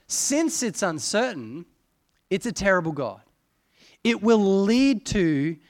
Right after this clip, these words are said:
despair. It will let you down. Now, we need to listen to this. We need to hear this right now.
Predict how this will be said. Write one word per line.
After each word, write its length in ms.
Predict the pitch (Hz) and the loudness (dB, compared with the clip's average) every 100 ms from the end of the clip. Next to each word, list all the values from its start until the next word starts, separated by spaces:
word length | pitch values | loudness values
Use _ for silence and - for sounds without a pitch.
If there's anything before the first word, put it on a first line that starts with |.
| _ _ | _ _
despair. 800 | - 175 - - 214 175 120 139 - _ | -6 -6 -6 -4 0 0 0 -2 -6 _
It 180 | 220 208 | -2 0
will 320 | 208 254 285 | 2 4 4
let 260 | 208 165 160 | 2 0 0
you 200 | 180 175 | -6 -4
down. 340 | 220 269 123 - _ _ _ _ _ _ _ _ _ _ _ _ _ | -6 -6 -8 -14 _ _ _ _ _ _ _ _ _ _ _ _ _
Now, 360 | 202 190 139 - _ _ | 2 4 2 -6 _ _
we 300 | - 190 302 | -4 2 4
need 320 | 285 170 156 | 4 2 0
to 120 | 208 | -2
listen 460 | 220 277 - 247 185 | 0 0 0 -4 -4
to 120 | 156 | -4
this. 500 | 120 110 131 - - | -6 -10 -14 -16 -16
We 140 | - 262 | -6 0
need 160 | 330 | 2
to 120 | 277 262 | 2 2
hear 240 | 311 339 | 2 2
this 300 | 233 143 - | 0 -4 -4
right 260 | 165 131 123 | -4 -4 -6
now. 280 | 113 104 | -14 -16